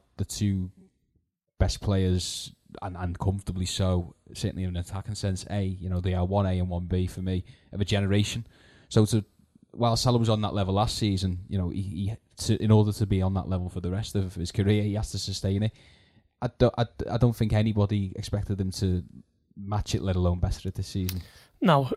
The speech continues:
Speaker 2: if you look at those two, was it ten Ballon d'Ors between them? Um, many people make the argument for Messi being the, the best ever. I made an argument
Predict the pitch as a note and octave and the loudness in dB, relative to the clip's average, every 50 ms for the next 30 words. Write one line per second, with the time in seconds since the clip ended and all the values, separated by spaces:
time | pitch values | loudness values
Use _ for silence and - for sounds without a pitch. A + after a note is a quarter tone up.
0 | - _ - G#3+ - - - F#3+ G#3 A#3+ A#3+ C4+ B3+ - D#3+ D3+ D#3 D3 - - | -4 _ 0 0 0 2 2 2 2 4 4 4 6 8 8 8 8 6 4 6
1 | G#3 E3+ C#3+ - - - _ _ _ _ _ _ _ - D#4+ C#4 F3 D#3 C3+ - | 6 6 6 4 -2 -10 _ _ _ _ _ _ _ -14 -4 0 0 0 0 0
2 | D3+ - _ _ - - - - _ _ - - - F#3+ F#3+ F#3+ G3 F#3+ F#3+ G3 | -4 -12 _ _ -20 -20 -20 -20 _ _ -8 0 2 4 4 4 4 2 2 4
3 | F#3+ G3 F#3+ G3 F#3+ G3 G3 - G#3+ - - G#3 G3+ G3+ G#3 A3 F#3+ - - - | 4 4 6 6 6 6 4 2 0 -2 2 2 2 2 2 0 -2 -6 -12 -18
4 | - - - - D#3+ D#3+ D#3+ D#3+ E3 D#3 D3+ - - - - - - - - _ | -20 -6 0 4 6 8 8 8 8 6 4 0 -6 -20 -20 -20 -20 -20 -20 _
5 | _ - F3 E3+ E3+ - F#3 E3 D3+ E3+ E3 E3 D3+ - E3 D3+ D#3 D3 E3 E3 | _ 6 6 6 8 8 6 6 8 8 6 6 6 8 8 8 8 8 6 4
6 | D#3 - F3+ E3 D#3+ D#3+ - - D#3 E3 E3 D#3+ D#3+ D#3+ D#3+ - - - D3 - | 4 4 4 6 6 6 4 4 4 4 4 6 4 4 2 0 -2 -2 2 2
7 | D#3+ C#3+ - - F3 E3+ E3 F3+ F3 E3+ - _ - - - _ _ - _ _ | 2 2 4 6 6 8 8 8 6 6 4 _ -20 -20 -20 _ _ -20 _ _
8 | - - E3+ D#3+ D#3 D#3 D#3 D3+ D#3 D#3+ D#3+ D3+ D#3 D3 E3 D#3+ D#3+ D#3+ - - | 2 4 6 8 8 8 8 8 6 6 6 6 6 6 4 4 2 2 -2 -6